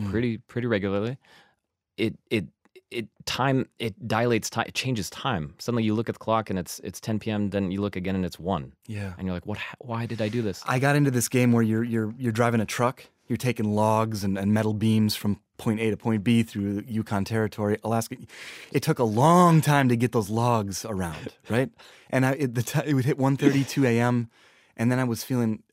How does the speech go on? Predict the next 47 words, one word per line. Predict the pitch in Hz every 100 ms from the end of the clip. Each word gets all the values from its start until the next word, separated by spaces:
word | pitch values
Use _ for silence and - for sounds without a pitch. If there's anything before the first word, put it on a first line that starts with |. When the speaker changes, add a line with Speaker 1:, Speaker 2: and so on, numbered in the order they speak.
| _ -
Speaker 1:
"I, | 107
I, | 113 -
I | 113
wanna | 135 139
get | 123 -
this, | 110 - - -
I | 117
wanna | 120 131
get | 120
these | 107
logs | 101 120 120 104 92 -
to | 104
the | 92
Yukon | 117 120 104
Territory. | 92 123 113 101
Speaker 2:
These | 104
Speaker 1:
I | 107
need, |
Speaker 2:
dig-, | 110
Speaker 1:
I | 120
need | 131 156
to |
Speaker 2:
these | 127
Speaker 1:
deliver | 120 113 135 123 98
Speaker 2:
digital | 113 110 117 101
Speaker 1:
<laughs> |
Speaker 2:
logs. | 87 82 101
Speaker 1:
I | 160
need | 147
to |
deliver | 131 127 139 139
these | 117 101
logs, | 107 151 135 98 -
but | 117
Speaker 2:
These | 110 98
bites | - 104 113 120
of | 110
information. | 107 107 95 92 98 92 -
Speaker 1:
but | 123
I, | 113 107 -
I |
have | - 123 -
to | 113
go | 98
to |
sleep." | - - 170 117 -
Speaker 2:
Yeah. | - 95